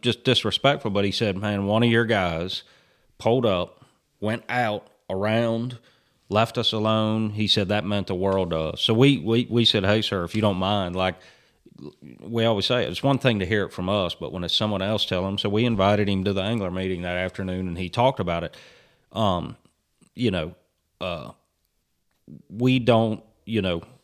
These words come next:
we don't take those situations lightly. We're thankful for 'em. That goes back to that process, and we can talk about the culture of the future,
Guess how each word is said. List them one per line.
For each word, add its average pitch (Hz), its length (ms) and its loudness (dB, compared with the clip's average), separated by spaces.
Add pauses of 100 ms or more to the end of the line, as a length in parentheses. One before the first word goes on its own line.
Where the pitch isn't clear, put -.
(340)
we 113 140 2
don't 110 200 2
take 110 220 -4
those 95 200 -2
situations 87 640 -4
lightly. 80 380 -6
We're 95 140 -4
thankful 104 420 -4
for 110 320 0
'em. 110 140 -2 (320)
That 104 200 0
goes 98 220 -2
back 101 320 0
to 101 100 -4
that 95 320 -2
process, 98 580 -2
and 95 100 -4
we 98 80 -2
can 92 140 -6
talk 104 300 -2
about 90 460 -4
the 87 100 -6
culture 98 560 -4
of 82 120 -6
the 87 80 -6
future, 92 560 -4